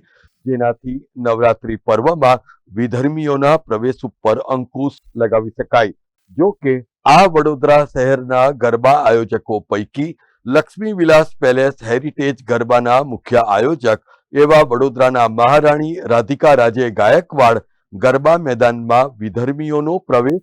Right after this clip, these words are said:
રોકવા માટે ઉત્સુક નથી એ પુરવાર પણ થઈ ગયું છે. નેશન પ્લસ ન્યૂઝને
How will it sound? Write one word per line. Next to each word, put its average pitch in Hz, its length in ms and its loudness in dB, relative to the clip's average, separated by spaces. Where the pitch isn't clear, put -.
રોકવા 120 440 -2
માટે 135 540 -4
ઉત્સુક 185 500 -6
નથી 165 580 -4
એ 151 120 2
પુરવાર 127 460 0
પણ 131 280 -4
થઈ 123 280 -4
ગયું 110 260 -2
છે. 120 380 -4
નેશન 156 400 -2
પ્લસ 151 260 -2
ન્યૂઝને 147 600 -4